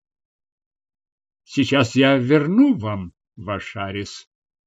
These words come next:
Девушка скользнула зрачками в сторону,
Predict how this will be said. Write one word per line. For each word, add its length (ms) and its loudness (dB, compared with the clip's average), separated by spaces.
Девушка 580 -2
скользнула 920 -2
зрачками 840 -6
в 80 -18
сторону, 800 -6